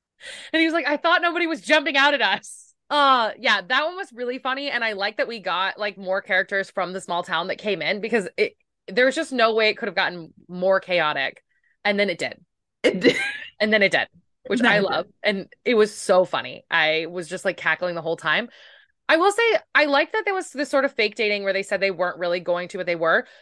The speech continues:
Speaker 1: But also, I didn't really understand their, like, dynamic where she was like, "I have feelings for you." And they would say it out loud. And then she'd kind of be like, "Never mind." And then he would be like, "I have feelings for you," or like, "Are we gonna make out?" or "Can I touch you?" or whatever.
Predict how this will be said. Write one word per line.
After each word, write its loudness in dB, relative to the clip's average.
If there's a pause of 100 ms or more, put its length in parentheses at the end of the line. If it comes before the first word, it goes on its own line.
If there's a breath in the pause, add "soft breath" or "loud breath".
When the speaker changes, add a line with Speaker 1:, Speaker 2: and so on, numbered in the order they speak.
(180 soft breath)
Speaker 1:
But 4
also, 2 (220)
I 4
didn't -2
really 0
understand -2
their, 2
like, -2
dynamic -4
where 0
she -8
was -6
like, 2 (360 soft breath)
"I 2
have 2
feelings -4
for -6
you." 0
And 0
they 0
would -4
say -2
it 0
out 2
loud. 0
And -6
then -6
she'd -10
kind -8
of -8
be -2
like, 0
"Never -2
mind." -10 (280 soft breath)
And -2
then 0
he -2
would -2
be 0
like, 2
"I 4
have 2
feelings -4
for -4
you," 2
or 4
like, 0
"Are 2
we -2
gonna -2
make -4
out?" 2
or -2
"Can -8
I -4
touch -8
you?" -4
or -4
whatever. 2